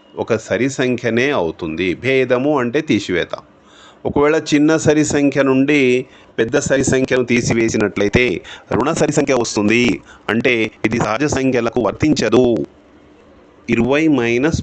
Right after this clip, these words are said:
పద్నాలుగు, ఇరవైలో పద్నాలుగు పోతే అరవై. ఇరవై అనేది ఒక సరి సంఖ్య,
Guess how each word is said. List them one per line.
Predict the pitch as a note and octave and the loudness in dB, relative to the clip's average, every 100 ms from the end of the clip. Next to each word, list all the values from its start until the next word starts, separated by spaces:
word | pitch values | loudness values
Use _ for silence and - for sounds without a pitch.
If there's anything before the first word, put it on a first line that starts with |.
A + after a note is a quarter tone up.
| - | -4
పద్నాలుగు, | F#2 G2+ G#2+ A2 G2+ G2+ A2 | -6 -6 -4 -2 0 2 2
ఇరవైలో | A#2 C#3+ D3+ | 2 2 2
పద్నాలుగు | D3+ C3 C3+ D3 C#3+ | 0 -4 -2 0 2
పోతే | C#3 C#3+ E3 B2+ | 2 0 -2 0
అరవై. | B2+ A2 A2+ | 0 2 2
ఇరవై | A#2+ C#3+ | 2 2
అనేది | C#3+ D3 D3 | 2 2 2
ఒక | C#3 | 0
సరి | C#3 B2 A#2 | 0 -2 -2
సంఖ్య, | A2+ A2 G2 | -2 -4 -2